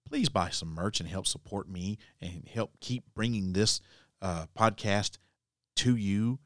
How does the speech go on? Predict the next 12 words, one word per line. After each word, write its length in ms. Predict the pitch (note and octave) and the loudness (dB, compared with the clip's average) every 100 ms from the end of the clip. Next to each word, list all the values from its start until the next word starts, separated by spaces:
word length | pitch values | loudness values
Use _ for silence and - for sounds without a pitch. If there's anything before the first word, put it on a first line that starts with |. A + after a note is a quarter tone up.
| _ _ _ | _ _ _
on 80 | - | -8
a 60 | F#2 | -6
consistent 680 | - F2+ - A2+ - F#2 E2+ | -4 0 2 2 0 -4 -6
basis 500 | F2 F#2 - F2+ - | -4 -2 0 -2 -4
and 120 | F2+ | -8
help 260 | E2+ G#2 - | -4 -4 -6
keep 220 | - A2 | -8 -8
the 60 | - | -8
quality 500 | - F#2 F#2 G#2+ G2+ | -4 -2 -2 -2 -6
of 100 | F#2 | -6
this 140 | F2+ | -6
podcast 680 | - F2+ F2+ - E2+ F2 - | -6 -6 -6 -6 -6 -6 -8